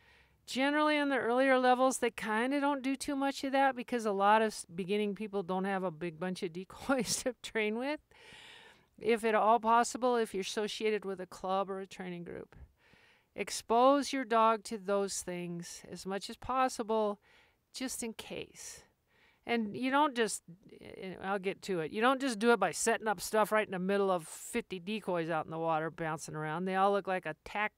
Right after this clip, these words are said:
birds if you've never seen 'em before. So get someone to help you and do a really, you know, uh, an acquaintance you know, let 'em see this plastic.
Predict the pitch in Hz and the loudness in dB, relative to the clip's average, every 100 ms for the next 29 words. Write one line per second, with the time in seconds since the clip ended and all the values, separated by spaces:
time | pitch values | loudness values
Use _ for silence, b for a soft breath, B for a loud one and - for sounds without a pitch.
0 | 175 170 156 156 160 180 170 175 151 160 | -6 -4 -4 -6 -10 -10 -8 -8 -8 -10
1 | 226 233 180 160 - 60 60 - B B | -8 -6 -6 -8 -12 -12 -12 -14 B B
2 | B B B B B B - - 226 214 | B B B B B B -8 2 8 8
3 | 202 190 233 - 269 262 226 202 220 214 | 8 4 0 0 -2 0 0 2 2 0
4 | 220 220 214 202 b b b 208 214 233 | 0 0 0 -2 b b b -4 2 4
5 | 220 214 - 220 262 269 262 254 240 - | 4 2 -4 -6 -2 0 0 -2 -4 -6
6 | 233 208 214 208 - 214 202 190 185 b | -2 0 2 0 -2 0 0 0 -4 b
7 | b b b b b b b 214 214 - | b b b b b b b 0 0 0
8 | - 277 277 202 196 - - - B B | 0 0 0 -4 -10 -8 -8 -8 B B
9 | B 214 226 226 254 240 - - 262 226 | B -4 0 2 2 0 -4 -2 0 0
10 | 202 - - 214 208 - 185 - | 0 -2 -2 0 0 -2 -6 -10